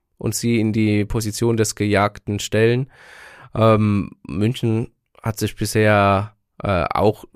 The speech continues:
äh, sehr gut verstärkt, allein auf der Torhüterposition mit Matthias Niederberger, vielleicht der Transfer der D E L momentan, was auf dem deutschen Sektor angeht. Unabhängig davon jetzt mit Augsburg und Endras, was eine sehr emotionale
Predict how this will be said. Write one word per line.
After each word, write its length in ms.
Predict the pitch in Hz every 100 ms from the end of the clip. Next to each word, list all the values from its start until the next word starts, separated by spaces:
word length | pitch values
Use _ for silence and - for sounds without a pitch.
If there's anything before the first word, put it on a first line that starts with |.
| -
äh, 80 | - - - _ -
sehr 260 | - 104
gut 400 | 117 110 - - _
verstärkt, 480 | - 104 - 107 107
allein 220 | 98 101
auf 100 | 98
der 120 | - 98
Torhüterposition 760 | 104 107 104 101 107 98 104
mit 160 | 98 -
Matthias 460 | 98 - 104 98
Niederberger, 500 | 107 107 101 101 101
vielleicht 400 | 95 95 95 -
der 360 | 110 110 110 101 _ _ _
Transfer 540 | - 101 107 - 117 113
der 120 | 107
D 220 | 110 104
E 20 |
L 120 | 98
momentan, 360 | 120 117 113 110
was 220 | 101 -
auf 180 | - 95
dem 140 | 101
deutschen 320 | 101 113 - 123
Sektor 560 | 123 120 123 120 117 - _ - - -
angeht. 640 | - 117 120 113 117 117 - _ _ _ _ -
Unabhängig 400 | - 110 113 113
davon 240 | 107 110 107
jetzt 280 | 104 -
mit 240 | - 104 -
Augsburg 440 | 110 - 117 107
und 160 | 107 85
Endras, 360 | 107 123 110
was 120 | 107 101
eine 120 | 95
sehr 240 | 104 98
emotionale 680 | 98 101 101 98 117 117